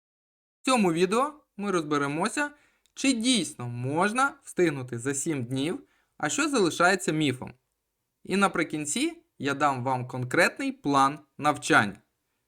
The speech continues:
Поїхали! Python — одна з найпростіших мов програмування. І дійсно, його синтаксис простіший, ніж у C plus plus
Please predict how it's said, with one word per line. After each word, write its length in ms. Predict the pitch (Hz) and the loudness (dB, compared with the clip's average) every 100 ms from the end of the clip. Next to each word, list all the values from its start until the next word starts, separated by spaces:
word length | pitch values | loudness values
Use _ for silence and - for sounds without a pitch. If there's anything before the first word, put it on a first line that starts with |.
| _ - | _ 0
Поїхали! 540 | 277 339 208 113 - _ _ _ _ _ _ _ _ _ _ _ _ _ _ _ _ _ _ _ _ _ _ _ _ _ - | 2 4 2 0 -4 _ _ _ _ _ _ _ _ _ _ _ _ _ _ _ _ _ _ _ _ _ _ _ _ _ 4
Python — 440 | 262 320 311 302 - | 4 6 0 -2 -6
одна 440 | 170 151 165 208 151 | -2 0 4 6 6
з 80 | |
найпростіших 800 | 175 165 160 147 190 269 294 277 | 0 -2 -2 -2 -2 -2 -2 -6
мов 240 | 143 170 170 | -2 -2 0
програмування. 800 | 160 151 151 147 135 110 95 - _ _ _ _ | -2 0 -2 0 2 0 -6 -16 _ _ _ _
І 120 | 226 | -6
дійсно, 480 | 208 202 123 - 110 - | -2 0 -2 -6 -14 -2
його 320 | 160 170 143 | 0 2 2
синтаксис 600 | 127 156 160 208 285 294 | 0 -4 -2 -2 -4 -6
простіший, 600 | - 143 139 190 226 160 | -6 -6 -4 -6 -4 -6
ніж 380 | 120 120 - - _ _ | -6 -8 -10 -16 _ _
у 120 | 131 | -10
C 240 | 123 202 | -6 -6
plus 240 | 143 123 - | -4 -6 0
plus 380 | 143 156 160 | 6 8 6